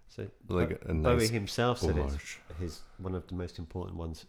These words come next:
Speaker 1: albums for his career.
Speaker 2: Yeah, it had to be. It
Speaker 1: Just,
Speaker 2: had
Speaker 1: like,
Speaker 2: to be.
Speaker 1: s-, you know, gave him a, I guess, a foundation to work from, from there. Like, a bigger audience and, uh, well, obviously more success.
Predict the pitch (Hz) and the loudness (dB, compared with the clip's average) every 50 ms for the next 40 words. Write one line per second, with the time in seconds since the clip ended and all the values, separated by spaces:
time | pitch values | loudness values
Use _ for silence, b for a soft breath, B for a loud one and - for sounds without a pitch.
0 | - _ - 87 80 85 85 - - - 80 87 - - - - 85 90 90 87 | -16 _ -6 -4 -2 -2 -4 -6 -6 -8 -8 -8 -8 -10 -10 -8 -8 -4 -2 0
1 | 85 87 92 90 87 85 82 80 80 82 85 80 78 85 82 87 92 - - 82 | 0 2 2 2 2 0 0 0 0 0 0 0 0 0 0 -2 -2 -2 -2 -2
2 | 73 76 - - 69 - - - - - - - - 85 82 78 80 80 90 87 | -2 -2 -6 -6 -6 -10 -16 -20 -20 -20 -14 -6 -2 -2 0 2 2 0 0 -2
3 | - 78 92 90 85 80 - - - - 104 85 78 78 78 - 92 90 80 76 | -4 -6 -4 -4 -6 -4 -6 -10 -6 -4 -2 -2 -2 -2 -2 0 -2 -2 -2 -2
4 | 82 87 82 80 87 - - _ - - - 87 - - 87 - - 87 85 85 | -2 -2 -2 -2 -4 -8 -14 _ -20 -12 -10 -10 -8 -8 -8 -6 -4 -4 -4 -4
5 | 82 87 85 82 - - 87 82 85 87 95 - _ - - - 85 82 82 87 | -4 -4 -6 -6 -6 -8 -8 -8 -8 -8 -12 -16 _ -18 -12 -10 -8 -6 -6 -8
6 | - - - - 90 87 87 - 95 98 92 - - 101 104 _ - - _ _ | -10 -12 -12 -12 -10 -10 -12 -12 -12 -12 -10 -10 -12 -12 -14 _ -20 -20 _ _
7 | - _ _ - - - _ - _ _ _ _ - - 82 78 104 87 92 87 | -20 _ _ -16 -16 -16 _ -20 _ _ _ _ -10 -8 -2 -2 2 2 2 2
8 | 87 85 82 85 85 85 104 - - - 92 87 85 80 82 80 - 85 90 - | 2 0 0 -2 -4 -4 -6 -10 -14 -12 -10 -10 -10 -10 -10 -12 -12 -12 -14 -16
9 | - - - - - - - - - - 110 104 85 80 - - 85 82 85 85 | -20 -20 -20 -20 -20 -20 -20 -20 -14 -8 -6 -6 -6 -6 -4 -4 -2 -2 -2 -2
10 | - - 85 85 - - 98 90 85 - - - | -4 -6 -10 -8 -6 -4 -4 -4 -4 -8 -10 -12